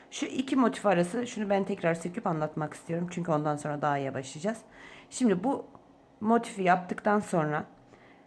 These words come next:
bir tane daha bu dolgulu trabzanı yapacağım. Arkasına dağ kısmına geçeceğim ve sonra tekrar bu motif için kuracağım. Orayı da gösteri-,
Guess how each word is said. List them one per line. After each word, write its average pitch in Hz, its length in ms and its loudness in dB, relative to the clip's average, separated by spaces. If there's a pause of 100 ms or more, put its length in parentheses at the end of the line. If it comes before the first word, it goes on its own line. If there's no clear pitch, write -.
(480)
bir 220 160 0
tane 214 280 4
daha 190 200 4
bu 180 200 -2
dolgulu 190 380 6
trabzanı 175 460 4
yapacağım. 262 280 0
Arkasına 226 520 2
dağ 202 300 6
kısmına 160 400 -2
geçeceğim 170 520 -2
ve 196 80 2
sonra 214 360 2
tekrar 185 380 2
bu 165 80 0
motif 165 320 -4
için 262 260 -6
kuracağım. 202 440 0
Orayı 175 220 4
da 208 80 0
gösteri-, 170 540 -4